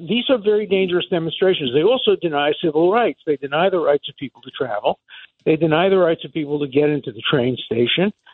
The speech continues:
uh, to go over bridges. Uh, and, uh,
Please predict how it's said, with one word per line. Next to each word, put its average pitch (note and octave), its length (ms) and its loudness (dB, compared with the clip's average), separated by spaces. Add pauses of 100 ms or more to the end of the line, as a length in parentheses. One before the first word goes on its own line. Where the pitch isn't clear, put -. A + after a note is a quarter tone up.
(140)
uh, C#3 400 2
to F3 80 0
go D3+ 260 4
over C#3+ 200 2
bridges. B2 680 0 (420)
Uh, D3 420 0
and, E3 480 0
uh, D#3+ 320 2